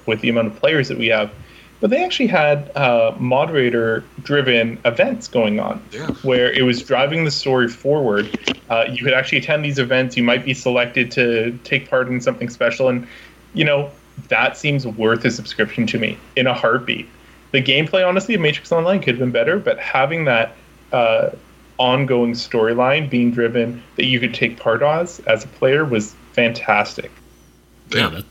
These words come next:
Speaker 3: that's really cool, actually. Yeah, and, and that's really what the core of M M Os is, in my opinion, that they're, they are very community-driven, or at least they should be. 'Cause I know World of Warcraft has gotten a lot of crit-, criticism the past few years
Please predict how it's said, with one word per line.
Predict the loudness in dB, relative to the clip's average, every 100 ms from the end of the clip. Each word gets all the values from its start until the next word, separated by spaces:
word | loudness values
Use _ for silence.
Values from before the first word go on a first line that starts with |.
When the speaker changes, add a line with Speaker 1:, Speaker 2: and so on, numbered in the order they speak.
| -14
Speaker 3:
that's | -10 -4
really | -4
cool, | 0 -2 -2
actually. | -6 -6 -6 -10 -20 -20 -20 _ _
Yeah, | -4 -2
and, | -2 -4
and | -4
that's | -4 -4
really | -2 -2
what | 0 0 -2
the |
core | -6 -6 -2 0 2
of | 0 -2 -10 -4
M | 0
M | 2
Os | 2 0 -2 -6 -4
is, | -2 0 -2
in | -4
my | -4
opinion, | -4 -4 -6 -6
that | -6 -8 -14 -20
they're, | -14 -10 -8 -10 -12 -20 -20 -20 -20 -12
they | -10 -6 -4
are | -2 -2
very | -2 -2
community-driven, | -4 -4 -2 -2 -2 -4 -4 -4 -4
or |
at | -4
least | -4 -2
they | -2
should | -2 -2 -2
be. | -4 -10 -14 -20 -20 -20 -20 -16
'Cause | -4
I | 0
know | 2 0 -2 -8 -10
World | -4 0 2
of |
Warcraft | 2 0 -2
has | -2
gotten | -2 -4
a | -4
lot | -4
of | -2
crit-, | -2 -2 -4
criticism | -4 -2 -2 -4 -6
the |
past | -2 -2 -2
few | -4
years | -4 -4 -4